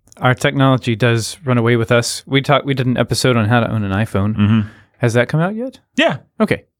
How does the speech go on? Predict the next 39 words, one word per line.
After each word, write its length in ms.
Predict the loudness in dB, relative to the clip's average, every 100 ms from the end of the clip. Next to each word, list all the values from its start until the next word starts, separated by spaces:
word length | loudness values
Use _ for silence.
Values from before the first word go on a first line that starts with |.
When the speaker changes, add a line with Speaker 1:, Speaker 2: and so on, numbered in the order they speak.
| _
Speaker 1:
I 80 | -16
just 160 | -14
didn't 160 | -14 -10
listen 220 | -10 -10
to 120 | -16
it. 80 | -20 _ _ _
Speaker 2:
Hmm. 60 | -2
Speaker 1:
But 140 | 0
I 80 | 0
was 100 | 2
in 140 | 0
it, 120 | 0 _ -2
so 80 | 0
Speaker 2:
Yeah. 140 | 0
Speaker 1:
I 40 | -4
didn't 100 | -4
have 160 | -4 -2
to. 80 | -2
Speaker 2:
Yeah, 100 | 0
<laughs> 0 |
you 40 |
Speaker 1:
Um, 40 | 0
Speaker 2:
listened 240 | 0 0
to 80 | 2
it 60 | 0
at 60 | -2
the 100 | -4
time. 420 | 0 2 2 0
Speaker 1:
That's 240 | 0 0
right. 540 | 0 2 0 -2 -14 -18 -20 _
Listen 160 | _ -6
to 80 | -2
myself 400 | 0 0 -2 0
talk. 360 | 0 0 -2 -12 -16 _ _ -8
And 380 | 0 0 0 -4 _ _ _ -20 -8
I 200 | -2 0
don't 120 | 2
know, 240 | 0 -2 -2
iPhones, 800 | -2 0 2 2 0 -6 -12